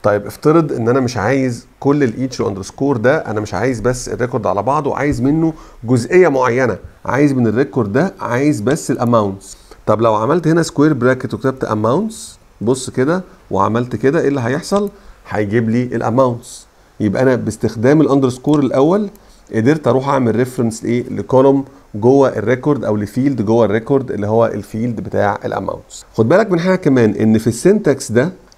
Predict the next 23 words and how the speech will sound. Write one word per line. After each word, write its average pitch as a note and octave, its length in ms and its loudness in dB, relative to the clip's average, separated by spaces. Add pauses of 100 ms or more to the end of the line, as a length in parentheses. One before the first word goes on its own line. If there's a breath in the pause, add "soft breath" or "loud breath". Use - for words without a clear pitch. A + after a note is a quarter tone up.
انا B2 140 6
ممكن E3 300 4
اصلًا C3+ 480 0
احذف B2+ 480 -6 (120)
الاندرسكور. G#2 720 -2
لو F#2+ 140 0
شلت D#3 280 0
الاندرسكور A#2+ 720 2
وعملت A#2+ 560 -2 (500)
التشيك G2+ 380 -4
مارك F#3 400 0 (140)
مفيش B2+ 220 -4
حاجه C3+ 140 -2
اتغيرت. F#2 540 -2
بص B2 280 -4
كده C3 260 0
انا G2 80 -2
حذفت G#2+ 420 -4
اهو، B2+ 200 2 (800 soft breath)
شلت C3 300 0
الاندرسكور A2+ 580 0
من A2+ 120 4
الايتش، E3 440 -2